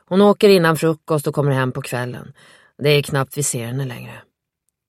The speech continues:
Stackars Nina. Hon måste verkligen må dåligt. Skulle se en del av de andra tjejerna där.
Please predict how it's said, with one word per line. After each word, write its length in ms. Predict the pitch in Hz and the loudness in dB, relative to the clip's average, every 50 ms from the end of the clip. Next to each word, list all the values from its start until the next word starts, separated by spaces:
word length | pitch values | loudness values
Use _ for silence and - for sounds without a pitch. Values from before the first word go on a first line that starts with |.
| _ _ _ _ _ _ _ _ _ | _ _ _ _ _ _ _ _ _
Stackars 500 | - - - 180 151 - - 147 147 - | -10 -6 -6 -6 -6 -8 -12 -14 -14 -12
Nina. 400 | - 175 - - 104 - 139 147 - _ _ _ _ _ _ _ _ _ _ _ - | -12 -12 -10 -10 -12 -12 -12 -14 -16 _ _ _ _ _ _ _ _ _ _ _ -4
Hon 120 | 220 220 | 0 0
måste 220 | 208 185 - - 170 | 0 0 -2 -4 -6
verkligen 340 | 170 160 147 - 127 110 | -6 -6 -6 -8 -10 -10
må 100 | 156 143 | -10 -10
dåligt. 600 | 143 - 147 - 127 147 160 170 151 - _ - _ _ _ _ _ _ _ _ _ _ _ _ _ _ _ _ _ _ _ _ _ _ _ | -10 -10 -10 -10 -10 -12 -10 -12 -14 -14 _ -20 _ _ _ _ _ _ _ _ _ _ _ _ _ _ _ _ _ _ _ _ _ _ _
Skulle 300 | - - - 151 135 131 | -16 -12 -8 -6 -6 -4
se 280 | - - - 156 160 160 | -4 -2 0 2 2 2
en 120 | 151 151 | 2 2
del 240 | 147 147 156 160 160 | 2 2 2 4 4
av 80 | 151 151 | 4 4
de 100 | 151 151 | 4 4
andra 320 | 151 147 143 143 170 180 | 4 2 2 2 0 0
tjejerna 360 | 156 - 156 131 123 127 123 | 0 0 0 0 0 -2 -4
där. 220 | 113 113 117 139 | -6 -8 -10 -12